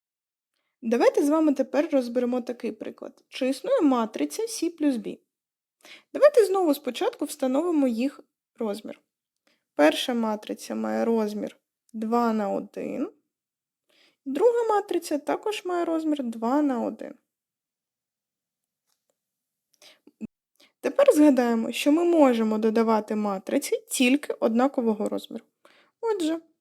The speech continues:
давайте додамо чотири мінус два, додати матрицю нуль нуль. Ми додаємо відповідне значення до відповідного значення.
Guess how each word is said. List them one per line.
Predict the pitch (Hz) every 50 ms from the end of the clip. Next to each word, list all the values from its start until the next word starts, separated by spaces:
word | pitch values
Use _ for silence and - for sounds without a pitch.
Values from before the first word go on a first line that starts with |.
| _ _ _ _ _ _ _ _ _ _ _ _ _ _ _ _ _ _ _ -
давайте | 285 285 311 415 466 453 - 403
додамо | 349 320 285 311 330 320 262 247 269 294 - _ _ _ _ _ _ _ _ _ _ _ _ _ _ _ _ _ _ _ _ _ _ _ _ - _
чотири | - - 262 254 - - 240 226 220 220 233 233 - _ _
мінус | - 233 226 226 233 226 - - _
два, | - _ - 311 370 440 494 539 539 _ _ _ _ _ _ _ _ _ _ _ _ _ _ _ _ _ _ _ _ _ _ _ _ -
додати | 240 226 220 220 - - 226 269 320 349 349 _ _ - 359
матрицю | 349 339 294 240 233 240 254 - _ - 285 - 277 277 - - - - 277 277 277 _ _ -
нуль | 226 220 220 226 240
нуль. | 240 220 196 196 185 196 202 - _ _ _ _ _ _ _ _ _ _ _ _ _ _ _ _ _ _ _ _ _ _ _ _ _ _ _ _ _ _ _ _ _ _ _ _ _ _ _ - -
Ми | 285 415 523 523
додаємо | 427 320 302 311 302 311 302 302 294 294
відповідне | 269 262 - - 254 233 240 226 214 214 208
значення | 214 247 320 427 427 - 370 302
до | 247 226
відповідного | 220 220 220 226 226 220 - 220 220 233 262 294 294 269 240 226 220 208
значення. | - - 196 214 220 - - 233 233 240